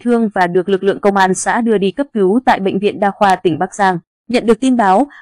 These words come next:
Công an huyện Yên Dũng đã lập tức có mặt, điện báo và phối hợp với các đơn vị nghiệp vụ của Công an tỉnh Bắc Giang tiến hành khám nghiệm hiện trường,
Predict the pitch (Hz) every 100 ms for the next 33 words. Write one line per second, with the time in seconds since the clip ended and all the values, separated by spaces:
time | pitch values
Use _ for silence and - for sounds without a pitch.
0 | _ 269 262 254 247 - 226 202 220 233
1 | 214 240 240 - 294 196 214 220 - _
2 | - 226 202 190 180 233 233 - 196 240
3 | 196 _ 185 180 214 269 226 196 214 196
4 | 196 180 208 185 - 175 214 214 208 196
5 | 190 165 233 - 196 180 180 190 208 165
6 | 175 185 233 190 202 - 202